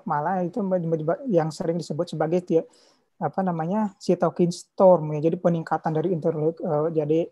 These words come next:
inter-, eh, apa, sit-, sitokin-sitokin proinflamasi itu meningkatnya sangat tinggi, baik interleukin enam,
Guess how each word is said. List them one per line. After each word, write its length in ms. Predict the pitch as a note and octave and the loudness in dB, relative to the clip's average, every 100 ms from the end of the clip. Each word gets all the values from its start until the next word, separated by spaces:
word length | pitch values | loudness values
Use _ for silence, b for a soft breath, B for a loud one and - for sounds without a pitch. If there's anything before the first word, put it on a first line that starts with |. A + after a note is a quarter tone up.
| _ _ _ _ - | _ _ _ _ -6
inter-, 320 | D#3 D3 D3+ | -4 -4 -2
eh, 640 | D#3+ D3 C#3+ C#3+ D3 D3 D#3 | 0 2 2 2 2 2 2
apa, 240 | D#3+ G#3 A#3 _ _ _ _ _ _ _ | 2 0 -2 _ _ _ _ _ _ _
sit-, 400 | - - E3 A#4 G#4 | -20 -2 -2 -2 -4
sitokin-sitokin 880 | F3+ E3+ D#3 E3+ - F3+ D#3 D#3+ D3+ | -2 -2 -2 -4 -2 -4 -2 -2 0
proinflamasi 880 | - A#3+ G3 F#3+ F3+ E3+ E3+ - | 2 2 2 0 -2 -4 -6 -6
itu 80 | F#3 | -2
meningkatnya 400 | F#3+ F3 F3+ E3 | -2 -2 -4 -6
sangat 240 | F#3+ E3 E3 | -6 -4 -2
tinggi, 160 | F3+ | -2
baik 240 | D3+ D3 E3 | -2 -2 -6
interleukin 480 | C#3 C#3+ C#3 C3+ | -8 -8 -8 -8
enam, 400 | E3+ G3 F#3 F#3 | -4 -4 -2 -4